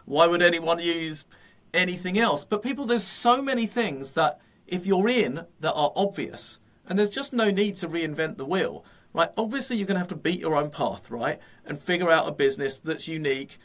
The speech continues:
and find a way to get there. And that is not easy at all. But don't make it any harder than it has to be when there are a lot of solved problems out there.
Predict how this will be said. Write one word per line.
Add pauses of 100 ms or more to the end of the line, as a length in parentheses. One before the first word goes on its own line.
(180)
and
find
a
way
to
get
there.
And
that
is
not
easy
at
all. (280)
But
don't
make
it
any
harder
than
it
has
to
be (240)
when
there
are
a
lot
of
solved
problems
out
there.